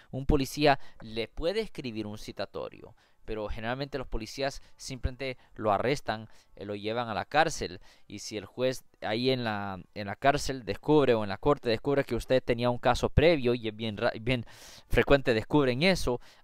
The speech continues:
ah, le pueden violar su probación, puede estar atrapado en custodia, posiblemente por más de un año. So, tienen que tener que conducir bajo la influencia, ah, ma-,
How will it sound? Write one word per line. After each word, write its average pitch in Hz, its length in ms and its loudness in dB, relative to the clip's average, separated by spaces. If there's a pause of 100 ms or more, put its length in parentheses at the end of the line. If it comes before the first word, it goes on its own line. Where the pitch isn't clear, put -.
ah, 110 220 4
le 113 100 2
pueden 127 220 4
violar 120 240 4
su - 120 -2
probación, 139 600 2 (240)
puede 120 120 2
estar 123 200 4
atrapado 139 580 8
en 143 80 0
custodia, 117 800 2 (240)
posiblemente 123 520 -4
por 107 180 -2
más 113 240 -2
de 110 100 -4
un 110 240 -4
año. 113 380 -2 (180)
So, 117 200 -4
tienen 127 240 -6
que 135 120 -8
tener 131 300 -2
que 123 100 -14
conducir 113 440 -6
bajo 123 200 2
la 107 60 -4
influencia, 139 560 -10
ah, 117 100 -4
ma-, 117 220 -6